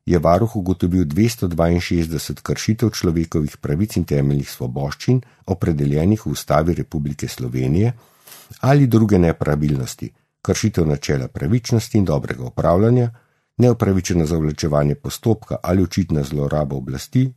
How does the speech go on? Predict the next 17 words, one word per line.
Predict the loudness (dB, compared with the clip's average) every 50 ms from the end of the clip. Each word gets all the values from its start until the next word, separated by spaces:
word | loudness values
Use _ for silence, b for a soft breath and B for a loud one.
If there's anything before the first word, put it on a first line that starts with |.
| _ _
po | -4 -2
Zakonu | -2 -2 -4 -4 -2 0 0 2
o | 2
varuhu | 0 -2 -2 -4 -4 -4 -6 -8
človekovih | -4 -4 -4 -4 -4 -6 -8 -8 -10 -10 -10 -10 -12
pravic. | _ -8 -4 0 0 0 0 -2 -12 -20 B B B B B B B B B B B B B B B B B B
V | 2 2
letu | 4 4 4 2 0 0 -2 -2 -2
dva | 0 0 -2 -2
tisoč | -2 -6 -10 -10 -8 -10 -10 -12 -12 -14 -8
dvaindvajset | -6 -2 0 2 2 2 4 4 2 2 2 0 -4 -6 -6 -10 _ _
pa | 0
je | 2 4
bilo | 4 4 4 2
dvesto | 2 2 0 0 0 0 -2 -2
dvaindvajset | 0 2 2 2 2 0 0 -4 -4 -4 -6 -12 -16 -14
kršitev. | -12 -10 -8 -8 -8 -10 -10 -10 -12 -14